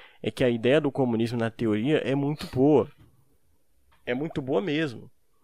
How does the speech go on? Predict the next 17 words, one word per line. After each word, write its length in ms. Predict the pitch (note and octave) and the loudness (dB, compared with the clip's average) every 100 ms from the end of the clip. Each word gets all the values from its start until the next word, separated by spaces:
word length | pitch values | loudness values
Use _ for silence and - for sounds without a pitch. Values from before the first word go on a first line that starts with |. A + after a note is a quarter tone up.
| _ _ _ | _ _ _
Só 260 | - D3+ D3 | -2 2 2
que 200 | - F3+ | 2 -6
o 80 | F3 | -6
que 140 | - | -6
se 160 | - F3 | -10 -8
esqueceram 640 | - C#3 - C3+ A#2 A#2 | -2 -2 0 0 2 0
de 120 | A2 | -2
falar 580 | G#2+ A2 G2+ A#2 D#3 - - | -4 0 2 4 4 2 -2
é 100 | A#2+ | -4
que 160 | - | 0
a 60 | B2+ | 0
ideia 280 | A#2+ C#3 D3+ | 2 2 2
do 100 | C3+ | 2
comunismo 760 | B2 G#2+ G#2+ C#3 D3+ A2 - _ _ - - - - | -4 -4 -2 0 0 -2 -14 _ _ -20 -20 -8 0
é 120 | C3 - | 0 2
tão 260 | - G3 A3 | 6 6 6
boa 520 | B2 D3 F3+ C3 G#2 | 6 8 10 6 2